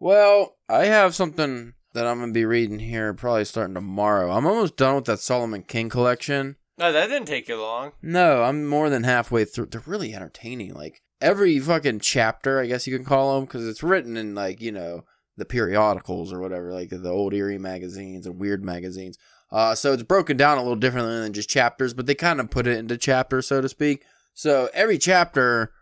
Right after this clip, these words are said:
Speaker 1: or scene ends on a big cliffhanger. So you just keep going and going.
Speaker 2: So do you, do the stories jump around like the Conan stories do?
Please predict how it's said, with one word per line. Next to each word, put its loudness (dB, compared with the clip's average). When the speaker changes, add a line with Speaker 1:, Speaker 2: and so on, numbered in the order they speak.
Speaker 1:
or 0
scene 2
ends 0
on -6
a -14
big -14
cliffhanger. -16
So -6
you -2
just -8
keep -8
going 2
and -12
going. -2
Speaker 2:
So -2
do -8
you, -8
do -8
the -6
stories -4
jump -6
around -2
like -8
the -14
Conan -6
stories -6
do? -10